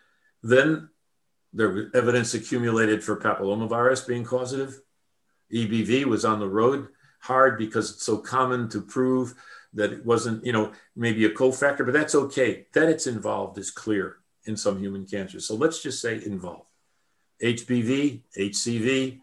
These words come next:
H H V eight or Kaposi sarcoma, herpes virus came into play, and then the bacteria Helicobacter pylorus. I can also tell you, my colleague David Zulla and I have, oh,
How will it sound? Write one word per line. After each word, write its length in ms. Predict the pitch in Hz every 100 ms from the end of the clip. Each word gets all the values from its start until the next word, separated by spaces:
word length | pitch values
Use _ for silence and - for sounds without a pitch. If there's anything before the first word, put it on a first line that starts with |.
| _ -
H 240 | 107 110
H 200 | 117 104
V 200 | 92 107
eight 280 | 107 117 117 -
or 140 | 92
Kaposi 400 | - 98 101 107
sarcoma, 640 | 95 101 101 113 127 120 - _ _ -
herpes 320 | 113 120 120
virus 420 | 123 131 131 - _ _ _ _ _ _ _
came 180 | 113 117
into 180 | 113 113
play, 320 | 104 110 104
and 100 | 101
then 140 | 123
the 60 | 123
bacteria 640 | 113 104 - 104 101 98 - - _
Helicobacter 920 | 110 107 101 98 98 95 - 95 90 - _
pylorus. 560 | 95 92 87 - - - _ _ _ _ _ _ _ _ _ -
I 40 |
can 180 | 107 110
also 340 | 110 139 139 123
tell 200 | 131 131
you, 140 | 131
my 160 | 104 98
colleague 380 | 113 113 110
David 300 | 107 117 101
Zulla 260 | 92 110 120
and 140 | 113
I 180 | 110 123
have, 300 | 113 107 101 - _ _ _ _ _ _ _ _ _ _ _ _ _
oh, 200 | - -